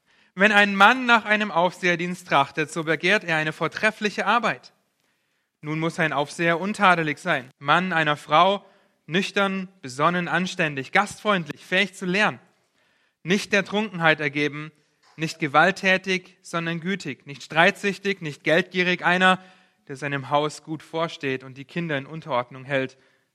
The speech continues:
mit aller Ehrbarkeit. Wenn aber jemand seinem eigenen Haus nicht vorzustehen weiß, wie wird er für die Gemeinde Gottes sorgen? Kein Neubekehrter,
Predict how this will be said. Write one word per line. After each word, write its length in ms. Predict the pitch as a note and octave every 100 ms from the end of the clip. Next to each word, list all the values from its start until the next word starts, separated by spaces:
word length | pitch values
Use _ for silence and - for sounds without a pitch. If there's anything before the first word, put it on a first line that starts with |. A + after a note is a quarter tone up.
| _
mit 160 | C3+
aller 180 | B2+ C3
Ehrbarkeit. 640 | C3+ C#3+ C#3+ C#3 C#3+ A#2 - _ _ _ _ _ _ _ _ _
Wenn 180 | D3+ G#3
aber 200 | A#3+ A3
jemand 500 | G3 F#3 G3 F3 C#3+
seinem 300 | D#3+ D3+ D#3
eigenen 480 | D3 F3 G3+ G#3+ F#3+
Haus 280 | F3 F3 F3+
nicht 220 | F#3 -
vorzustehen 720 | - G#3+ G#3+ F#3+ - E3 D#3
weiß, 440 | C#3+ C#3+ C#3+ - - _ _ _ _
wie 140 | C#3
wird 160 | C3 B2+
er 80 | B2
für 160 | C3+
die 100 | A#2+
Gemeinde 360 | B2 B2 A#2+ A#2+
Gottes 360 | C#3+ F#3 G#3
sorgen? 300 | - C3+ B2+ _ _ _ _ _ _ _ _ _
Kein 300 | - F3 E3
Neubekehrter, 920 | D#3+ F3 G#3 G#3+ G#3 G#3 G#3+ G#3+ G#3+